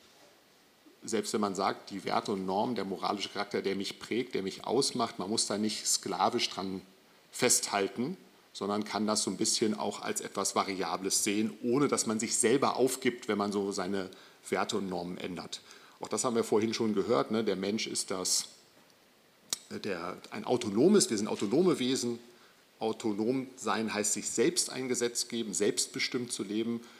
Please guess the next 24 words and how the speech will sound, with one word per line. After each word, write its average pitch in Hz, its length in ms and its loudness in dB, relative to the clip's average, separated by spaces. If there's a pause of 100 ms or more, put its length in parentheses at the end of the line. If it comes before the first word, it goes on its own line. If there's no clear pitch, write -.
(100)
Das - 160 -4
heißt 101 240 -2
einerseits, 104 460 0
wir 104 60 -4
können 107 220 0
in 110 120 -4
die 98 120 -6
Welt 90 240 -2
eingreifen 127 540 2
und 104 80 -4
die 92 140 -6
Welt 98 180 0
verändern 151 640 -4 (160)
nach - 140 -18
unseren 101 340 -8
eigenen 101 400 -4
Plänen, 135 640 -2 (480)
aber 123 240 4
wir 120 100 2
können 120 200 -2
natürlich 117 460 -2
auch 110 280 -2 (300)
uns 110 200 0
selber 110 440 6